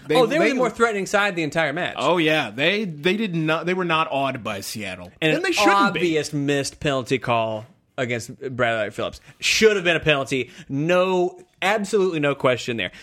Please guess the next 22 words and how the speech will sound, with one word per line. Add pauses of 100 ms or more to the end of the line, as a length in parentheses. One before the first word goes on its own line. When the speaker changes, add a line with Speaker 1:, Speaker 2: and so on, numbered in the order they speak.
(200)
Speaker 2:
The
th-,
they
are
starting
to
look
like
N
Y
C
F
C,
and
what
I
mean
when
I
say
that
is